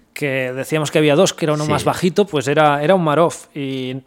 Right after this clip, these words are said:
Speaker 2: Es verdad,
Speaker 1: nos
Speaker 2: es
Speaker 1: quedó,
Speaker 2: verdad.
Speaker 1: nos quedaba como un poco desapercibido por la presencia de,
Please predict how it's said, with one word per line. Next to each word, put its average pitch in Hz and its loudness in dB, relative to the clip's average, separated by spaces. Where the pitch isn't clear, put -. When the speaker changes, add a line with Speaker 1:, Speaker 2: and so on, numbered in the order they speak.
Speaker 2:
Es 143 -20
verdad, 151 -12
Speaker 1:
nos 147 0
Speaker 2:
es 113 -10
Speaker 1:
quedó, 156 6
Speaker 2:
verdad. 156 4
Speaker 1:
nos 151 -2
quedaba 160 6
como 185 2
un 165 -2
poco 151 0
desapercibido 143 0
por 151 -2
la 120 -4
presencia 131 -4
de, 120 -4